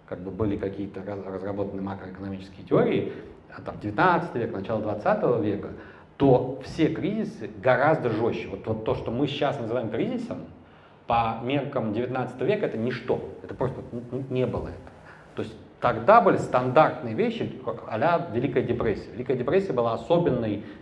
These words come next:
не по объёму даже падения, а потом как это долго и по, во всём мире. Вот такое резкое сокращение экономики было, вообще было норм периодическое. Было норм.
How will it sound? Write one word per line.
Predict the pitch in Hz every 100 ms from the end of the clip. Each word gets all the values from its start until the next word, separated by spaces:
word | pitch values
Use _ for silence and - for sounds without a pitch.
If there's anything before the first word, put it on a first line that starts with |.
| 113
не | 123
по | 123 - -
объёму | 101 123 202 170
даже | 120
падения, | 104 110 107 95
а | 90
потом | 98 117
как | 98
это | 90
долго | 104 143 110
и | 98
по, | 92 -
во | -
всём | 95 - 104 104
мире. | 104 - - - - -
Вот | -
такое | 117 117
резкое | 127 147 -
сокращение | 127 - 123 - 127 113
экономики | 113 220 254
было, | 147
вообще | 127
было | 160 151
норм | 120 131 135
периодическое. | 107 101 107 104 - -
Было | 127 147
норм. | 131 131 -